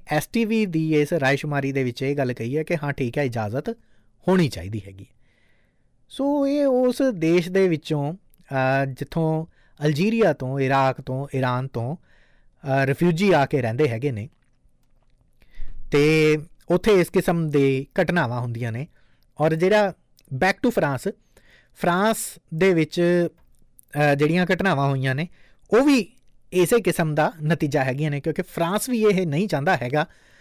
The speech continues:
ਕਿ ਜਿਹੜੇ refuge ਕਰਕੇ ਆਉਂਦੇ ਨੇ Muslim countries ਤੋਂ ਲੋਕ, ਉੱਥੇ ਨਾ ਆਉਣ। ਹੋ ਕੀ ਰਿਹਾ ਹੈ ਕਿ ਉੱਥੋਂ ਦੇ ਟੀ ਵੀ channels ਦੇ ਵਿੱਚ ਇਹ ਖਬਰਾਂ ਲੱਗਣਗੀਆਂ ਕਿ ਦੇਖੋ ਜੀ, ਅਹ, ਜਿਹੜੇ migrant ਹੈਗੇ ਨੇ ਉਹਨਾਂ ਨੇ ਦੰਗੇ ਫਸਾਦ ਕਰਤੇ।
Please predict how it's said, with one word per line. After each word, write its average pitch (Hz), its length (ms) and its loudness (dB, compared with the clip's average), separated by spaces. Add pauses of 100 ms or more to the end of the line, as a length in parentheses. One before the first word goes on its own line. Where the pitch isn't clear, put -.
(300)
ਕਿ 175 160 4
ਜਿਹੜੇ 185 580 4
refuge 185 600 2
ਕਰਕੇ 156 360 0
ਆਉਂਦੇ 135 240 -2
ਨੇ 135 120 -4
Muslim 156 380 -2
countries 135 380 -4
ਤੋਂ - 140 -6
ਲੋਕ, 127 380 -4 (380)
ਉੱਥੇ 180 200 0
ਨਾ 202 200 2
ਆਉਣ। 104 120 -4 (800)
ਹੋ 202 120 6
ਕੀ 254 160 2
ਰਿਹਾ 185 220 4
ਹੈ 226 100 -2 (100)
ਕਿ 208 80 0
ਉੱਥੋਂ 196 280 0
ਦੇ 196 300 6
ਟੀ 190 140 0
ਵੀ 185 100 2
channels 180 340 0
ਦੇ 190 100 2
ਵਿੱਚ 185 160 0
ਇਹ 202 80 2
ਖਬਰਾਂ 185 300 0
ਲੱਗਣਗੀਆਂ 208 460 0 (460)
ਕਿ 190 100 4
ਦੇਖੋ 180 300 4
ਜੀ, 185 380 4
ਅਹ, 147 160 0
ਜਿਹੜੇ 170 180 2
migrant 160 480 0
ਹੈਗੇ 165 200 2
ਨੇ 175 140 0
ਉਹਨਾਂ 165 200 -2
ਨੇ 175 100 0
ਦੰਗੇ 143 260 0
ਫਸਾਦ 139 320 -4
ਕਰਤੇ। - 280 -12